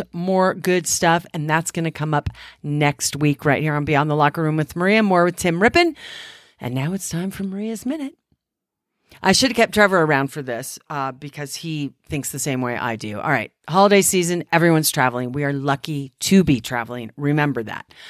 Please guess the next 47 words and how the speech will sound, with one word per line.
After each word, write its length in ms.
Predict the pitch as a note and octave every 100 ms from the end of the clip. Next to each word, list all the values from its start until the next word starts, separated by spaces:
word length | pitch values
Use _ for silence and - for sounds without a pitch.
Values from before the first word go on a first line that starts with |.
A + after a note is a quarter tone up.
| - -
So 300 | - D3+ D3
if 140 | D3
you're 120 | D#3
watching 460 | F3 A3 A3 G3 F3+
on 140 | E3
YouTube, 420 | E3+ F3+ E3+ D3 -
Sid 220 | E3 D#3+
is 140 | D3+
wearing 220 | D#3 D3
a 40 | C3+
mask. 400 | G2+ G#2 D#3 -
If 100 | C3
you're 120 | D3+
listening, 460 | C#3+ - E3 G3 G#3+ - - - - -
my 160 | E3 D#3+
friend 240 | F3+ F3+
Sid 300 | - C3+ C#3
wearing 220 | C#3 C3
his 180 | C3 -
mask. 380 | F#2 - - -
So 440 | - F3 D#3+ D3 _ _ _ _ _ _
unless 320 | D#3+ F3 A3 B3
you've 140 | F#3+
lived 180 | G3+ F#3+
under 280 | F#3 E3+ D3
a 60 |
rock, 460 | C#3 G#3 F4 - - _ _
you 160 | - F#3+
know 220 | F3 B2
that 320 | C3 A#2+ - _ -
masks 460 | D3 E3 - - -
are 120 | D#3+
required 480 | D3+ - D#3 C#3+ C#3
in 140 | B2 -
airports 540 | A#2+ A#2+ G3+ A#3+ -
and 180 | - D#3
on 160 | D3 C#3+
airplanes. 680 | C#3+ C3 - G2+ - - - _ - - - - - _
So 360 | - A#3 A3 G#3
you 180 | G#3+ B3+
know 180 | C#4
that 260 | D#4 D3 -
when 160 | F#3 G#3+
you 80 | G#3+
bought 160 | G#3
the 80 | A3
ticket, 360 | C4 C4+ -